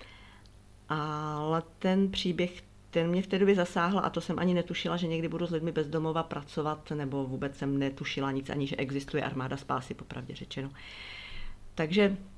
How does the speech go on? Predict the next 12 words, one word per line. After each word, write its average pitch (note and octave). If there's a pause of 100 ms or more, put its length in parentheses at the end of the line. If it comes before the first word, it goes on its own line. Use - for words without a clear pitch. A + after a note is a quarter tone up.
(160)
příběh G3+
se G3+
odehrával F#3
již, -
eh, E3
začal E3+
odehrávat E3
vlastně D#3
ještě E3
v -
době D#3+ (800)
socialismu. A3+